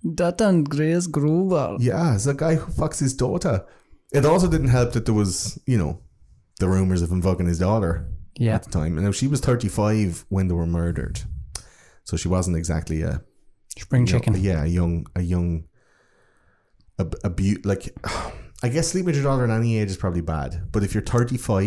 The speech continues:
Speaker 1: No
Speaker 2: and you're
Speaker 1: doubt.
Speaker 2: still sleeping with your dad, I guess that's your choice then at that point.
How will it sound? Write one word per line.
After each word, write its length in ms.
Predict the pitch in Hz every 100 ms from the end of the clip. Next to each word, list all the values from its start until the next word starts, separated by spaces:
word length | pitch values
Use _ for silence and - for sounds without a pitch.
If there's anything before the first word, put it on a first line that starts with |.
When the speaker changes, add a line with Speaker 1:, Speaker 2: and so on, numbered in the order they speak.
| 110
Speaker 1:
No 100 | 117
Speaker 2:
and 80 | 110
you're 100 | 98
Speaker 1:
doubt. 80 | 95
Speaker 2:
still 200 | 104 95
sleeping 260 | 98 85
with 120 | 87 90
your 60 |
dad, 320 | 87 90 90 - _ _ _ _ _ _ _ _ _ _ - - - - - - - -
I 60 | 156
guess 160 | 208 -
that's 200 | 110 87
your 80 |
choice 460 | - - 85 95 -
then 200 | 87 80
at 140 | 78
that 200 | 82 80
point. 380 | - - - -